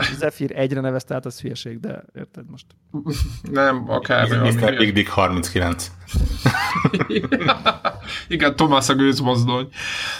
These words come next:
Speaker 2: Ö, negyven. Nem, nem, semmi ilyesmi nem volt.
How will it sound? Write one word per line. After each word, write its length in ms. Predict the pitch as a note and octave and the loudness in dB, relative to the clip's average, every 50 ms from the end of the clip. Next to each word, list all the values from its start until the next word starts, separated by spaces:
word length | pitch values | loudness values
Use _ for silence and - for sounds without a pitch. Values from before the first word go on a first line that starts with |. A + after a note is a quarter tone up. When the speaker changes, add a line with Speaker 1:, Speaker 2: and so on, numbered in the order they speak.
| - - | -10 -4
Speaker 2:
Ö, 240 | - B2 A#2+ A2+ A2+ | 0 2 4 4 6
negyven. 500 | A#2 A#2 A2+ A2+ A2+ A2+ A2+ A2 A2+ A#2 - - - - - - - - - - - - | 6 6 6 6 6 4 4 4 2 0 -4 -8 -10 -10 -10 -10 -12 -12 -14 -14 -12 -8
Nem, 380 | B2+ B2 B2 A#2 A2+ A2+ - - _ _ _ _ _ - | -2 2 2 4 4 2 0 -6 _ _ _ _ _ -6
nem, 220 | B2 A#2+ A#2+ A#2 | -4 0 2 2
semmi 300 | A#2 - - B2 B2 A#2+ A2 | 2 2 2 0 2 2 2
ilyesmi 300 | A2+ A2+ - - - A2+ | 2 2 -2 -2 -2 0
nem 180 | A#2 A#2 A2+ | 0 2 2
volt. 320 | A2 A2 A2 A#2 - - | 0 0 -2 -2 -4 -8